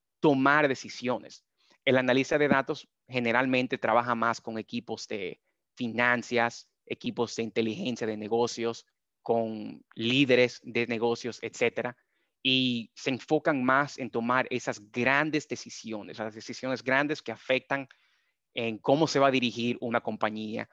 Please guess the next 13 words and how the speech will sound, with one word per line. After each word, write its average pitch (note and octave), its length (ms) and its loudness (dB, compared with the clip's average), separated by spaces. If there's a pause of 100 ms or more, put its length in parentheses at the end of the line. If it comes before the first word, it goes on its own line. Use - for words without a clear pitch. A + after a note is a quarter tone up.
(200)
a A#2 140 4
dónde C#3 340 4
vamos B2 500 0
como A2+ 200 -2
compañía A2 520 -4
o G#2+ 80 2
a A2 40 2
dónde A#2+ 240 2
vamos A#2 360 2
como A2+ 340 -6 (120)
agencia A2+ 360 0
gubernamental, A2 800 -4
etcétera. - 520 -12